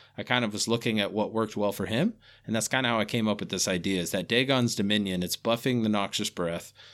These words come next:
Uh, it's buffing, uh, my leap ability. It's, you know, it's bump, it's buffing my quick cloak ability.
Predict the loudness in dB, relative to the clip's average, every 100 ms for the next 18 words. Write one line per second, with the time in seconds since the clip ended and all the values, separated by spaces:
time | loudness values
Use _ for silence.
0 | -20 _ -4 -2 -2 -2 -4 -6 -4 -2
1 | 0 2 0 0 -4 -8 -18 -10 -2 0
2 | 0 0 0 -2 -2 2 2 0 -4 -4
3 | -2 0 0 0 0 0 -4 -6 -2 -2
4 | -2 -4 -6 -6 -6 -8 -10 -4 -2 0
5 | -4 -6 -4 -2 -4 0 0 2 -2 0
6 | 0 0 -2 -4 -4 -4 -12 -2 -2 -2
7 | -4 -2 -2 -2 -4 -8